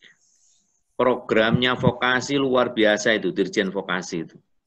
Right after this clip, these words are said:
Hampir tiap minggu kita ada program baru yang apa itu, eh, benar-benar pemerintah benar-benar apa itu memperhatikan penuh kepada vokasi. Nah, itu ada yang izin bertanya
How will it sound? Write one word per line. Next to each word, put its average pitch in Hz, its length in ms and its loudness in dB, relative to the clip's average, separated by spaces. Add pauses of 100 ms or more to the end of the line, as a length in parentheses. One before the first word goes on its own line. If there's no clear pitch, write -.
(360)
Hampir 131 400 0
tiap 139 180 0
minggu 143 320 0
kita 139 140 2
ada 117 100 0
program 120 460 0
baru 113 320 2
yang 104 340 -2 (300)
apa 95 400 -8
itu, 139 400 -8 (640)
eh, 110 80 -8
benar-benar 120 800 -2
pemerintah 120 480 -2
benar-benar 110 460 -4 (260)
apa 98 320 -10
itu - 160 -16
memperhatikan 101 960 -2
penuh 107 240 -4
kepada 90 340 -8
vokasi. - 600 -14 (2000)
Nah, 92 80 -10
itu 123 80 -6
ada 117 160 -2
yang 127 160 0
izin 123 240 -2
bertanya 123 720 -2